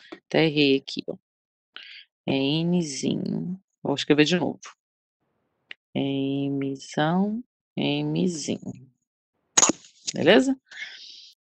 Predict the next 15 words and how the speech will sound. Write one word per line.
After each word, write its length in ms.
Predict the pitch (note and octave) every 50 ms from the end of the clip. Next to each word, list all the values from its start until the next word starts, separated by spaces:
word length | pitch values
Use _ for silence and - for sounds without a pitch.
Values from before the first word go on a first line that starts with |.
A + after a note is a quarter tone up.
| _ _ _ _ _
Então, 440 | - F#3+ F3+ F3+ F#3 G3 G#3 G#3 G3
ambos 420 | E3 D#3 E3 E3+ F3+ G3 G3 -
podem 360 | - - E3+ E3 F3 F#3+ G3
ser 160 | F#3+ - G3
assim. 280 | G#3+ A#3+ - - - - - -
Aí, 140 | D#3+ G3+
olha 240 | A#3 C4 D4+ E4 F4+
a 20 | F4+
informação 600 | D#4 - D#4 C#4 C#4+ C#4+ C#4 C4+ - A#3 A#3 A3
que 80 | -
eles 240 | A3 A3 A3+ G3+ G3
me 160 | A3+ A#3 A3+
dão, 360 | F#3 E3 D#3 C3+ B2+ B2 B2+ B2+ - _ _ _ _ _ _
né? 400 | - D3 D3 D#3+ F3 G3 A3 B3 C4+ - _ _ _ _ _ _ _ _ _ _ _ _ _ _ _ _ _ _ - - - _ _ - -
É, 800 | D#3 D#3 D#3 D#3 D#3 D#3 D3+ D3+ D3 D3 D3 C#3 C#3+ C#3 C#3+